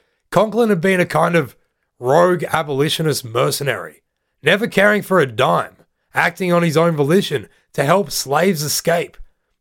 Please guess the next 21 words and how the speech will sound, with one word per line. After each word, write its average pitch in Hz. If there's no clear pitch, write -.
and 151
to 139
do 185
things 190
like 165
expose 147
and 127
threaten 147
those 175
who 190
would 160
betray 175
a 156
slave's 151
confidence. 139
William 214
Still 214
tells 185
us 165
of 147
how, 170